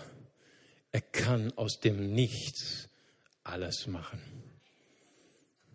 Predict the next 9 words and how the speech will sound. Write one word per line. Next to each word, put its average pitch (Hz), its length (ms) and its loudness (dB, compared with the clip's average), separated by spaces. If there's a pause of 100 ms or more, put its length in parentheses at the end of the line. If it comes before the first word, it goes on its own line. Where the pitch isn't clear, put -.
(460)
Maria 110 340 2
sagt, 107 480 0 (220)
„Ich - 200 -2
weiß 113 300 4
nicht, 110 240 2
wie 113 100 4
dies 110 300 2
geschehen 110 420 4
soll.“ 87 300 -4